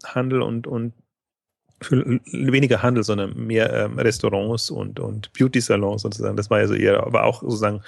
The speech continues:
Touristenattraktionen, äh, fürs, fürs Wochenende, ähm, gesehen.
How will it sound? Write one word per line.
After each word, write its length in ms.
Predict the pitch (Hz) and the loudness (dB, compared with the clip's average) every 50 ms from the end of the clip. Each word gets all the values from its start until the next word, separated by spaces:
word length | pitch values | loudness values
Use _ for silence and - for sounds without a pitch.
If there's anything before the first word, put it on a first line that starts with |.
| - - - - | -16 -20 -4 0
Touristenattraktionen, 1200 | - 117 127 143 - - 113 107 104 107 107 - - - - - 113 107 107 107 110 113 113 117 - - - | 4 4 4 2 2 0 0 0 0 0 0 -4 -4 -6 -10 -8 -6 -4 -4 -4 -6 -6 -8 -10 -12 -10 -6
äh, 160 | 107 104 104 | -6 -6 -6
fürs, 260 | - - 110 101 - | -4 -4 -6 -6 -4
fürs 240 | - - 101 - - | -6 -8 -8 -4 -2
Wochenende, 540 | 113 117 123 123 113 107 101 104 107 110 107 - - - - - _ _ _ - | -4 -2 -2 -2 -2 -2 0 0 0 0 0 -4 -12 -20 -20 -20 _ _ _ 0
ähm, 440 | 123 110 104 110 113 175 139 120 | 2 2 2 2 -2 -6 -10 -2
gesehen. 600 | - 113 107 107 110 107 110 117 123 131 143 139 | 0 0 0 2 2 2 4 4 2 2 0 -4